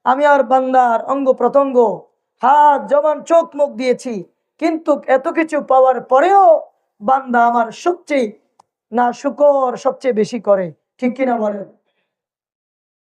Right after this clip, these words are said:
আজ যার একটা হাত নাই, যার একটা চোখ নাই, সে তার একটা চোখের ব্যাপারে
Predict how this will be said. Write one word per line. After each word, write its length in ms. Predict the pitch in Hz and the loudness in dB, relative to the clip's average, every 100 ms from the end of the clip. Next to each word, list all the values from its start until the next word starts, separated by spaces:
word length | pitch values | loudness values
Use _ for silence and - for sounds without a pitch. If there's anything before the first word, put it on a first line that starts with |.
| _ _ _ _ _ _ | _ _ _ _ _ _
আজ 380 | 214 269 294 277 | 2 2 2 2
যার 160 | 269 285 | 2 2
একটা 280 | 269 311 247 | 0 0 0
হাত 180 | - - | 0 -4
নাই, 380 | 285 277 233 156 _ _ _ _ _ _ _ _ _ 180 | 0 0 0 -8 _ _ _ _ _ _ _ _ _ -8
যার 240 | 151 262 | -2 -2
একটা 280 | 269 - 285 | -2 -6 -6
চোখ 420 | 285 311 320 320 | 0 0 0 -2
নাই, 340 | 262 226 175 143 _ _ _ _ _ _ _ _ _ | -4 -4 -4 -14 _ _ _ _ _ _ _ _ _
সে 260 | - 277 | 0 2
তার 240 | 302 294 277 | 2 0 0
একটা 260 | 262 294 | 0 -2
চোখের 420 | 269 262 254 311 302 | 2 0 2 2 2
ব্যাপারে 580 | 269 269 269 262 196 | 0 2 4 2 0